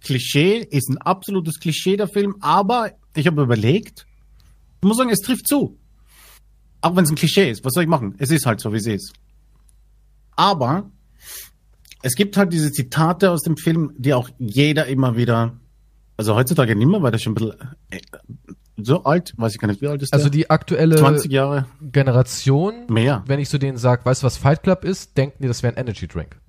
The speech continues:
Speaker 2: Ja, <laughs> das ist echt so.
Speaker 1: Ja, gut. Ja,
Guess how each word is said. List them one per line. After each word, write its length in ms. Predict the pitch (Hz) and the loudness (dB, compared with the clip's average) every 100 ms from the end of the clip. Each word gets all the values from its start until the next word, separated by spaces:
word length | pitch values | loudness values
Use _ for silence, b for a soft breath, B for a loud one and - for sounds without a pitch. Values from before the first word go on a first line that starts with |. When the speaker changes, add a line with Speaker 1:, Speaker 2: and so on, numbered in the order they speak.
| _ - | _ -4
Speaker 2:
Ja, 180 | 123 | 0
<laughs> 220 | 120 679 - | 0 0 -2
das 160 | - - | -2 -2
ist 180 | 160 160 | 0 2
echt 240 | 208 - - - | 2 0 -2 2
so. 200 | 147 139 _ _ _ _ _ _ _ _ - 339 B B _ | 2 0 _ _ _ _ _ _ _ _ 0 0 B B _
Speaker 1:
Ja, 220 | 185 175 | -8 -6
gut. 240 | 165 196 147 - | -2 -2 -4 -8
Ja, 340 | 143 160 160 | -2 0 2